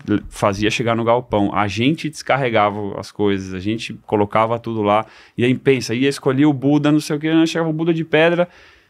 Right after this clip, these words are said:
lascava o nariz do Buda, já era, perdeu a pedra. Não tem quem refaça, né? Então, era um negócio, assim, que exigia muito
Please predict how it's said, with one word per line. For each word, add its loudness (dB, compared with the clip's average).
lascava 0
o -2
nariz -4
do -2
Buda, -4
já -2
era, 0
perdeu -4
a -4
pedra. -6
Não -4
tem 0
quem 0
refaça, 0
né? -6
Então, 0
era 2
um 4
negócio, 2
assim, -8
que -8
exigia 0
muito 0